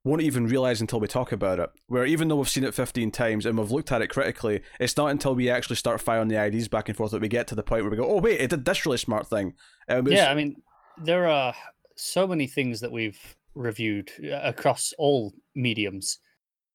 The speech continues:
Speaker 2: that, that we do, that where we've s-, we've said, you know, we, we came into it with this opinion, like, "Oh, we were gonna give this an eight out of ten," but after talking about it,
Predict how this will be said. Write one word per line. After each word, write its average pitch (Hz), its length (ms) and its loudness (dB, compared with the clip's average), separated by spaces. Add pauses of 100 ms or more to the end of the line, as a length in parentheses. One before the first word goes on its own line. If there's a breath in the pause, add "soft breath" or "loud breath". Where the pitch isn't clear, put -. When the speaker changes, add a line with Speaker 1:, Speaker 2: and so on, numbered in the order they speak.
(120)
Speaker 2:
that, 135 100 -6 (120)
that 123 80 -10
we 117 120 -4
do, 104 240 -2
that 117 260 -4
where 113 160 2
we've 107 160 -4
s-, - 180 -6 (100)
we've 123 160 -2
said, 107 260 0 (360)
you 156 120 2
know, 127 100 2
we, 131 180 2
we 147 160 4
came 160 300 2
into 139 240 -2
it 123 80 -4
with 113 160 -4
this 123 160 0
opinion, 113 380 -4
like, 120 220 -2
"Oh, 139 60 2
we 135 140 2
were 127 80 0
gonna 120 180 2
give 113 180 -2
this 117 140 -6
an 113 80 0
eight 110 160 0
out 107 160 -2
of 101 80 -6
ten," 104 260 -2 (380 soft breath)
but 139 100 2
after 139 300 -2
talking 156 440 0
about 104 280 0
it, 104 140 -6